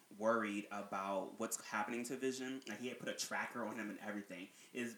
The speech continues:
which is weird, though, because he didn't try to save him when he left the, the Hex, um,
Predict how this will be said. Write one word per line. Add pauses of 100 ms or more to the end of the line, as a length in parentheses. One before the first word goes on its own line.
(120)
which
is
weird,
though,
because
he
didn't
try
to
save
him
when
he
left (480)
the, (300)
the
Hex, (340)
um,